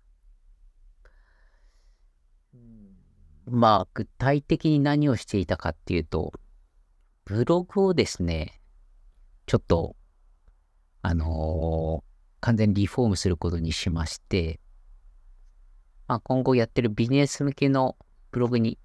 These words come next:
今までは日々の、なんて言いますか、日記を四年間ぐらいやってたんですけど、そこから一気に、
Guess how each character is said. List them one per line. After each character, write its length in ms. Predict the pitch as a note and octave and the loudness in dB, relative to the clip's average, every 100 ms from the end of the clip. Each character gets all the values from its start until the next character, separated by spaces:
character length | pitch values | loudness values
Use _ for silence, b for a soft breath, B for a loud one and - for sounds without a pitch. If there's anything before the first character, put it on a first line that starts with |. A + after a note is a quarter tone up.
| - | -2
今 160 | C#3+ | 0
ま 160 | F#3+ G3 | 2 2
で 80 | C3 | 2
は 80 | F2+ | 0
日 200 | - A#2 | 0 0
々 140 | G#2 | 2
の、 220 | E2 D2+ - - _ _ - _ _ - | 0 -6 -14 -20 _ _ -20 _ _ -6
な 160 | F#2+ F2+ | -2 -2
ん 40 | |
て 220 | E2+ D#2+ - - | -2 -6 -10 -4
言 120 | G2+ | -2
い 40 | |
ま 100 | E2 | -2
す 80 | - | -4
か、 140 | - D2+ - | -8 -8 -2
日 220 | A2+ G#2 _ - | 0 -2 _ -2
記 200 | B2+ C3 | 2 4
を 120 | B2 | 4
四 120 | B2 - G#2+ | 0 -4 -2
年 160 | A#2+ A2+ | 0 2
間 220 | B2 B2 | 0 2
ぐ 80 | B2 | 2
ら 80 | |
い 100 | E2+ | 0
や 100 | D#2+ | -2
っ 20 | D#2+ | -4
て 180 | G2 | -2
た 120 | F#2+ D#2+ | -2 -4
ん 60 | |
で 60 | D2+ | -8
す 60 | |
け 100 | - | -12
ど、 220 | - - - - _ - - _ | -12 -14 -18 -20 _ -20 -20 _
そ 80 | _ | _
こ 160 | A#2+ | -6
か 120 | A2+ A#2 | -2 0
ら 140 | A#2 | 2
一 120 | A#2+ - | 0 -4
気 140 | G2 | -4
に、 220 | E2 F2+ | -4 -4